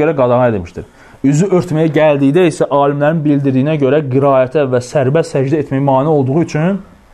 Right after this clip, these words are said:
qadağan edilmişdir. Həmçində səcdə edəndə mütləqdir ki, alın təmiz olmalıdır. Yəni, papaq əgər alnı tutursa, təsəy də belə olsa, hətta qadının hicabı da belə tutsa, o qaldırmalıdır hicabını ki, alın nədir? Təmiz olaraq yerə dəysin,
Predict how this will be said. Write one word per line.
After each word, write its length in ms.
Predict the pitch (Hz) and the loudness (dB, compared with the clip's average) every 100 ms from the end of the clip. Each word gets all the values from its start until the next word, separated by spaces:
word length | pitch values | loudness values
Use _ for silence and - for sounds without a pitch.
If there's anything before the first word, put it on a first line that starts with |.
| - - _ - - - _ _ - - - | -20 -20 _ -20 -20 -20 _ _ -20 -20 -4
qadağan 320 | 113 107 107 | -2 0 0
edilmişdir. 460 | 95 82 80 - - - - - - - - - | -2 -4 -10 -14 -20 -20 -20 -20 -20 -20 -16 -2
Həmçində 400 | 139 127 123 127 | -2 0 0 -2
səcdə 380 | 127 113 117 131 | 0 0 0 0
edəndə 400 | 123 113 113 127 | 0 0 0 0
mütləqdir 520 | 120 - 120 107 98 | 0 0 0 0 -2
ki, 80 | - 113 | -4 -2
alın 320 | 110 127 143 | 0 0 -2
təmiz 300 | 127 107 127 | -2 -2 0
olmalıdır. 520 | 113 98 85 80 - - - - - | -2 -2 -4 -4 -8 -16 -20 -18 -4
Yəni, 160 | 104 - | -4 -2
papaq 400 | 120 139 - - _ _ _ - | -2 -2 -4 -10 _ _ _ -4
əgər 300 | 113 117 - | 0 0 0
alnı 300 | 117 113 131 127 | 0 0 -2 -6
tutursa, 320 | - 123 104 - | -6 -2 -2 -4
təsəy 300 | 131 123 135 | -8 -2 0
də 100 | 110 98 | 0 0
belə 160 | 101 | 0
olsa, 260 | 98 - 90 | 0 -2 -6
hətta 240 | 123 117 120 | -6 -4 0
qadının 380 | 120 110 131 131 | 0 0 0 0
hicabı 320 | 123 117 131 | 0 0 2
da 80 | 113 | 0
belə 140 | 104 98 | 0 -4
tutsa, 500 | - 123 127 151 156 - - | -6 -2 0 0 -4 -14 -12
o 100 | 165 | -4
qaldırmalıdır 680 | 143 127 123 120 117 117 107 | 0 0 0 2 2 0 0
hicabını 340 | 107 101 113 | -2 -2 -2
ki, 120 | 120 107 | -4 -2
alın 320 | 107 120 120 | 0 0 0
nədir? 400 | 110 98 104 135 - - - - | 0 2 0 0 -6 -20 -20 -4
Təmiz 240 | 113 120 | -2 0
olaraq 300 | 110 110 101 | 0 0 -2
yerə 160 | 98 98 | -2 -2
dəysin, 340 | 92 87 87 | -2 -6 -6